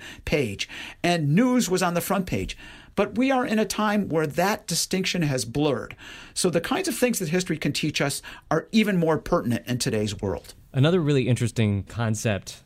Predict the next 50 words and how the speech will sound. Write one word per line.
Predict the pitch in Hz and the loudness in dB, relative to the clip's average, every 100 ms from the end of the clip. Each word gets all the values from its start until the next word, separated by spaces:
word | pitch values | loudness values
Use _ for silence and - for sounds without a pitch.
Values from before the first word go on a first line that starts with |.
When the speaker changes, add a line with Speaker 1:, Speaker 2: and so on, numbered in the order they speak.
| - | -6
Speaker 2:
that | 110 101 107 | 0 0 0
you | 113 107 | -2 2
bring | 117 113 | 2 2
up | 107 | 2
in | 113 | 2
your | 104 | 2
book | 95 104 - | 2 0 -2
is | - 113 104 101 | -4 -2 0 -2
this | 104 | 0
notion | 123 123 127 131 123 | 2 2 2 2 2
of | 123 110 98 | 0 0 0
sounding | - - 147 165 165 | -2 -2 0 2 2
critical | - 147 135 139 135 - | 2 0 0 0 0 0
versus | 110 117 - 104 - | 0 2 2 0 2
thinking | 143 135 127 113 | 4 6 4 4
critically, | - 131 123 104 90 90 | 4 2 2 0 0 -2
and, | 110 104 104 101 - - - _ | 0 4 4 2 -2 -20 -20 _
uh, | 113 104 | 0 4
the | 107 | 6
idea | 104 98 113 113 | 4 4 6 6
that | 104 104 - | 6 4 2
we're | 117 117 107 | 2 2 2
kind | 123 135 | 2 2
of | 113 - | 2 4
confusing | 113 - 202 170 117 | 2 4 4 6 6
those | 101 101 92 | 6 4 2
two | - 123 113 | 2 2 4
activities | 104 - 123 104 104 101 - | 2 2 2 2 2 0 0
in | 110 | 2
a | |
lot | 107 104 | 4 2
of | 101 | 2
cases. | 107 101 110 113 - - - - - | 2 2 2 2 0 -6 -20 -20 -4
Uh, | 117 120 95 | 0 2 2
explain | - 139 - 233 240 214 | -2 -4 0 2 4 4
a | 135 | 2
little | 156 151 | 2 4
bit | 131 | 2
what | 123 113 123 | 2 2 4
you | |
mean | 113 120 113 110 | 6 8 6 4
by | 113 107 | 2 2
that | 110 | 2
distinction | 104 - 127 - 98 | 0 2 2 2 0
between | 98 113 98 | 0 0 0
sounding | - 120 143 131 | 2 2 4 4
critical | 123 139 123 123 113 98 | 4 4 2 2 0 2
versus | 107 101 104 - | 0 2 0 2
thinking | 123 120 107 | 4 4 2
critically. | 120 104 104 90 | 2 0 0 -4